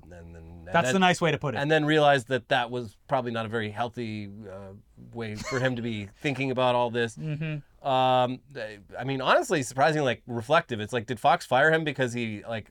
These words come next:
Speaker 1: m-, for a brief moment, kind of felt bad <laughs> about his involvement in this?
Speaker 2: Maybe,
Speaker 1: It's
Speaker 2: again.
Speaker 1: like, "Oh, no, the racism, we knew about that. It was the fact that he, like, admitted that he felt bad about it. Like, that's,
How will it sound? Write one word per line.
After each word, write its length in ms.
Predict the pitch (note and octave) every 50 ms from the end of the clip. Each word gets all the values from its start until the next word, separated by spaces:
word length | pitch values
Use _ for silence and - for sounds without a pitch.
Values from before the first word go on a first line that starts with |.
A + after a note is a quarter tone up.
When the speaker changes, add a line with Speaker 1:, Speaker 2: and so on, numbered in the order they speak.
| _ -
Speaker 1:
m-, 280 | A2 G2+ G#2 A#2 A2+ -
for 160 | - - C#3+
a 60 | B2+
brief 400 | G2+ F#2 - - B2+ C3+ C#3 -
moment, 260 | A#2+ B2 B2+ C3 C3 - - -
kind 200 | - C3 B2+ B2+
of 60 | B2 A#2
felt 260 | - C3 - - F2+
bad 360 | G2 F#2 F#2+ A2+ C3 C#3 C3+ _
<laughs> 40 | -
about 340 | - B2 A#2 G#2+ - C#3 - - A3 - - - - - - - - - - - - - - - - G3+ -
his 140 | - A3 E3+
involvement 360 | D3 C3+ D3 E3 F3 G3 G3
in 60 | G3+
this? 160 | G#3 G#3+ G#3 _ _ _ _ - -
Speaker 2:
Maybe, 520 | E3 D#3+ F3+ G#3 B3+ C#4 B3 A3+ G#3 F#3+
Speaker 1:
It's 120 | F3+ F#3 F#3+
Speaker 2:
again. 280 | F#3+ A#3 C4 - G3 G3+
Speaker 1:
like, 160 | F#3 - - - -
"Oh, 140 | C#4 D#4 C#4
no, 160 | B3+ D4+ A#3+
the 80 | G3
racism, 400 | G3+ B3 D#4+ F4 D4+ D#4 A3 G#3
we 80 | A3 C4
knew 140 | B3+ C4+ B3+
about 220 | G#3+ F#3+ D#3 C#3
that. 200 | - G#3 D#3+ C#3
It 60 | D#3
was 160 | E3 E3+ F#3 E3+
the 100 | G3 F#3
fact 240 | B3+ C#4+ D4 C#4
that 100 | - G#3
he, 220 | F#3 G#3 G#3 G3+ F#3+
like, 160 | F#3 E3+ D3+
admitted 340 | D#3 D3 E3+ G3 F#3+ F3+ D#3
that 100 | D3 C3
he 60 | B2+
felt 200 | C#3 D#3+ C#3 A2
bad 240 | C3+ C3+ C#3+ C3+ A#2+
about 180 | G#2 A2 G#2
it. 80 | G#2+ G2
Like, 180 | A2 A2 G#2 -
that's, 300 | D#3 D#3 C#3 - -